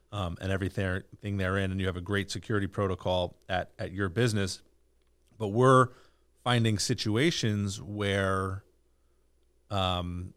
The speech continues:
the buyers are defrauded. Is that even a real word? Um, the <laughs> buyers are defrauded, or, or s-,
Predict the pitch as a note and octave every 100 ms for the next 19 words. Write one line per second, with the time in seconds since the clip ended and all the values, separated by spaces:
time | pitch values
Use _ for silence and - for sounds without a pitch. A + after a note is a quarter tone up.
0 | G2+ F#2+ F2+ F2 F2 F#2+ G#2 A#2+ D3+ F#2+
1 | F#2 A#2+ C3+ - - _ _ _ _ _
2 | _ - G2+ F#2+ F2+ F2+ E2+ F#2 - _
3 | _ _ _ _ _ _ _ _ _ _
4 | - G#2 - - G2+ G2+ D#2+ E2+ G2 G#2
5 | - _ - G2 A2+ C#3+ C#3 B2 B2 A#2+
6 | C#3 C#3+ - - _ - G#2 G2 F#2+ G2+
7 | - - E3+ E3+ D#3 B2 G2+ G2+ - G2+
8 | F#2+ G2 G2 G#2+ G2+ G2 - F#2+ F#2 -